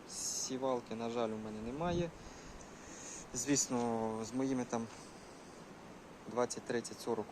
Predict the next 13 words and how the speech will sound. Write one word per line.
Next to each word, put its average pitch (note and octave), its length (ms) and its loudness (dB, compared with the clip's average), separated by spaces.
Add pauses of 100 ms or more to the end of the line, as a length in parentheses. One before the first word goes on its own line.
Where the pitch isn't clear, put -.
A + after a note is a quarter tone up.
хочу G#2+ 180 -4
посіяти, - 600 -2 (420)
купляти A#2+ 380 -2
сівалку, A#2 440 2 (120)
ну, A#2 180 -2
немає, A2+ 260 -2
не A#2+ 100 4
бачу A#2 280 4
сенсу, E3 360 2 (100)
можна B2 300 2
її A2 220 0 (100)
вручну B2 280 -4
посіяти C3+ 560 0